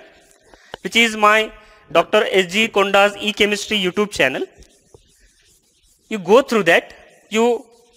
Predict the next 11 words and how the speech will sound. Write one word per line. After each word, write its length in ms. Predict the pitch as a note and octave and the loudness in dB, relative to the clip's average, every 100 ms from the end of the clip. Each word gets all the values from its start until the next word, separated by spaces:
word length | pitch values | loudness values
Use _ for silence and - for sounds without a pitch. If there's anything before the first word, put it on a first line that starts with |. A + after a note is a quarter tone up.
| _ _ _ _ C3+ C3 | _ _ _ _ -8 2
watch 420 | G#3 C4+ - - - | 4 4 0 -6 2
all 240 | F#3+ C#4+ | 2 4
the 60 | C#4 A#3 | 2 4
videos, 480 | F3 E3+ G#4 - - - _ _ _ _ _ _ _ _ _ _ - _ _ _ - | 4 2 2 -4 -18 -20 _ _ _ _ _ _ _ _ _ _ -20 _ _ _ 0
then 200 | B3 B3 | 0 2
you 60 | |
will 100 | B3 | 2
get 140 | A3+ A3 | 2 2
the 140 | G3 | 4
idea 460 | E3+ G3 F3 D#3 - - _ _ _ _ | 4 4 4 2 0 -14 _ _ _ _
of 160 | F#3 | 2